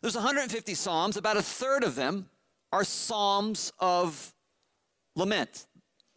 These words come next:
And a lament is a passionate expression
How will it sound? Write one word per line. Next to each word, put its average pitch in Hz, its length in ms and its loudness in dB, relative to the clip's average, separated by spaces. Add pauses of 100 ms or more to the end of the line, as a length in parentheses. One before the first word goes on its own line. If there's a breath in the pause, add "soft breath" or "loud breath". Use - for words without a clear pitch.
(300 loud breath)
And 214 120 0
a 226 60 2
lament 262 540 0
is 233 140 -2
a 208 80 -4
passionate 277 720 -2
expression 202 1040 -2